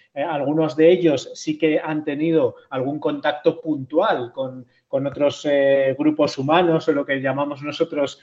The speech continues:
la civilización, ¿no? Eh, y voluntariamente han decidido aislarse, seguir,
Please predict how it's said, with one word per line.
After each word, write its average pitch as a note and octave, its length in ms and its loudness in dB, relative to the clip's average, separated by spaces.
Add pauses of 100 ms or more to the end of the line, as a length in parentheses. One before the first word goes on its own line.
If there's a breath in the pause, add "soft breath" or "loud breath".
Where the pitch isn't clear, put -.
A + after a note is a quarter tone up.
(200 soft breath)
la C#3 580 6
civilización, D3+ 1000 2
¿no? E3 240 -2 (300 loud breath)
Eh, C#3+ 520 4
y D3 300 -4
voluntariamente D#3+ 1120 0
han D3 200 -8
decidido C#3+ 600 2
aislarse, C#3 720 -2
seguir, C3 460 -4